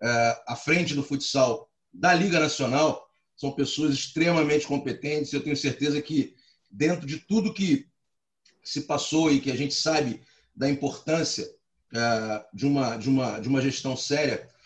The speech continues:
essas pessoas vão fazer pra realização da Liga. Então, de antemão, eu quero, quero deixar muito claro todo o respeito e toda,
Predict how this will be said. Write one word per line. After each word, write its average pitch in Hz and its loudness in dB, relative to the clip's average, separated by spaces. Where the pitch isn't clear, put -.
essas 139 -4
pessoas 165 -2
vão 170 -2
fazer 147 -2
pra 160 -2
realização 143 0
da 139 2
Liga. 117 -2
Então, 143 0
de 120 -2
antemão, 170 2
eu 151 0
quero, 147 2
quero 131 -4
deixar 131 0
muito 156 2
claro 151 2
todo 196 0
o 151 2
respeito 185 -2
e 131 -2
toda, 156 0